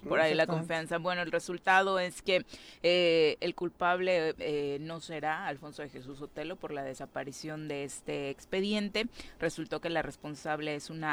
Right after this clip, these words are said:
Speaker 1: auxiliar del Congreso, así lo determinó el juez encargado de este tema, Ramón Villanueva, eh,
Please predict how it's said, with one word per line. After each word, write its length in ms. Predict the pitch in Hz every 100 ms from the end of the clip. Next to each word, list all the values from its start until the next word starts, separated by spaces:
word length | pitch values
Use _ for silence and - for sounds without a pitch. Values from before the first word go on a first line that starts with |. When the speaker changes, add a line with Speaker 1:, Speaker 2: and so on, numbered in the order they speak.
| -
Speaker 1:
auxiliar 760 | 151 139 - 147 151 151 160 170
del 180 | 151
Congreso, 640 | - 143 151 175 185 233 233 - -
así 240 | - 151 165
lo 120 | 160
determinó 760 | 151 - 143 139 143 156 175 185 -
el 180 | 156 143
juez 440 | - 156 151 143 - - - - _ - -
encargado 720 | - 143 139 143 147 143 151
de 220 | 139 139
este 600 | 139 - - 151 143 139 -
tema, 300 | 170 165 170
Ramón 480 | 147 131 135 147 143
Villanueva, 600 | 147 160 180 185 175 185 - - -
eh, 320 | - 147 151